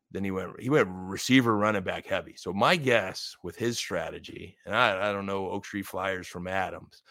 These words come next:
but I'm just showing you kinda how this tool works. You see the little trends, and then you can look at rosters.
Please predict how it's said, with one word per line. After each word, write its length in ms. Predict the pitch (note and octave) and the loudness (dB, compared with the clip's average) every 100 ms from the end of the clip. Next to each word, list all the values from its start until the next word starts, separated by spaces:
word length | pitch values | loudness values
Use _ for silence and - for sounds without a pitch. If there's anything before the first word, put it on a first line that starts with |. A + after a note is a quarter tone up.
| - | -12
but 180 | - G2 | -4 -2
I'm 120 | F#2+ | -2
just 160 | F#2 G2+ | -6 -4
showing 200 | A#2 G#2 | -2 -2
you 80 | F#2 | -4
kinda 220 | G#2+ F#2 | -6 -6
how 200 | F2 G2 | -4 -4
this 120 | F#2+ | -6
tool 280 | - G#2 F2+ | -8 -6 -4
works. 280 | F2+ E2+ - | -6 -8 -12
You 60 | - | -12
see 160 | G#2+ | -10
the 100 | F#2+ | -8
little 200 | F#2+ F2+ | -6 -6
trends, 500 | F2 B2 C3 C3+ C3+ - _ _ - | -6 -4 -2 -4 -8 -14 _ _ -20
and 80 | |
then 80 | E2+ | -14
you 80 | F#2 | -12
can 140 | - | -8
look 160 | F#2 G2 | -8 -4
at 140 | F2+ | -4
rosters. 520 | F2 A#2 G#2 - D#2+ | 2 4 4 -2 -10